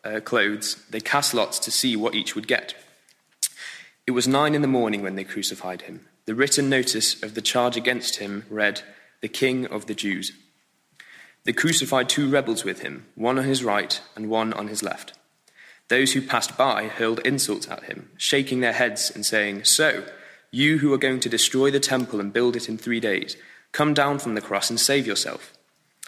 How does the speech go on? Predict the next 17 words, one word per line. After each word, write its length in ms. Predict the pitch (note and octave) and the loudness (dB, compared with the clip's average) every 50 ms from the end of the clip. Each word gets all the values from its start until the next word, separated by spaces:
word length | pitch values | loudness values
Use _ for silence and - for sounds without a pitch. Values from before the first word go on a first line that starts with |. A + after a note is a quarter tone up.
| - - - _ _ _ _ _ | -20 -20 -20 _ _ _ _ _
In 140 | - A2+ G#2+ | -6 -4 -2
the 60 | G#2 | 2
same 340 | - - - A#2 C3 C3 A2+ | 4 4 4 4 2 2 0
way, 320 | G2 F#2 F#2 F#2 G2 - - - | 0 0 0 -2 -4 -8 -12 -6
the 60 | - | -2
chief 340 | A2 - - C#3+ D3 C#3+ - | 2 2 4 4 2 -2 -4
priests 420 | - A2+ G#2+ G#2 G#2 - - - - - | -4 -2 -2 0 0 -2 -2 -4 -4 -6
and 100 | A2 G#2+ | -6 -4
the 60 | G#2+ | -2
teachers 400 | - - C3+ C3 B2+ - A#2 A#2 | -2 -2 -2 -2 -2 -2 -2 -2
of 100 | A#2 A2+ | -2 -2
the 60 | A2+ | 0
law 420 | A2 A2+ A2+ A2+ G#2+ A2 G#2+ G#2+ - | 0 0 2 2 2 0 0 -2 -4
mocked 360 | G#2+ A#2+ C3+ - - - - | -2 -2 -2 -2 -2 -6 -6
him 140 | A#2 G#2 G2+ | -4 -6 -6
amongst 360 | G2+ G2 G2 G2 F#2+ - - | -6 -6 -6 -6 -6 -8 -10
themselves. 540 | - F2+ - - - - - - - - | -10 -10 -8 -6 -6 -8 -8 -10 -12 -14